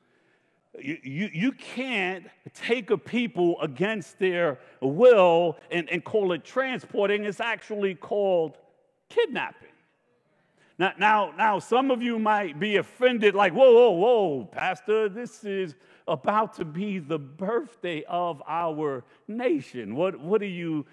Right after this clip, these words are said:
talking about?" Um, but what happens is we need to rightly consider things, whether it be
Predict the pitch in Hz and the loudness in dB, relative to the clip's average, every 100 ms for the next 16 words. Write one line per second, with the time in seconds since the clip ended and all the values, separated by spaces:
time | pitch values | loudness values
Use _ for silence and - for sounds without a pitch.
0 | _ _ _ - - 302 302 - 147 123 | _ _ _ -12 -4 -4 -4 -6 -8 -6
1 | 113 - 110 107 98 - 135 87 71 - | -10 -10 -10 -10 -12 -4 -4 -4 -10 -20
2 | _ _ _ 143 160 160 139 - 214 233 | _ _ _ -2 0 0 -4 -8 -4 -2
3 | 220 175 135 - 143 165 143 220 262 233 | 0 0 -2 -6 -2 -2 -2 -4 -4 -6
4 | - 175 151 151 160 170 - _ _ _ | -10 -8 -6 -6 -8 -10 -16 _ _ _
5 | _ 160 170 160 156 127 _ - 131 254 | _ -4 -2 -2 -4 -8 _ -8 -2 -2
6 | 294 285 254 180 185 180 151 147 226 240 | -2 -2 -4 -6 -2 -2 -2 -2 -2 -2
7 | 226 202 247 220 - 208 165 - 233 220 | -4 -6 -6 -6 -6 -6 -6 -6 -2 0
8 | 185 - 175 131 76 71 _ _ 127 175 | -2 -4 -8 -8 -12 -20 _ _ -2 0
9 | 202 233 196 151 220 214 | 2 0 -2 -2 -4 -4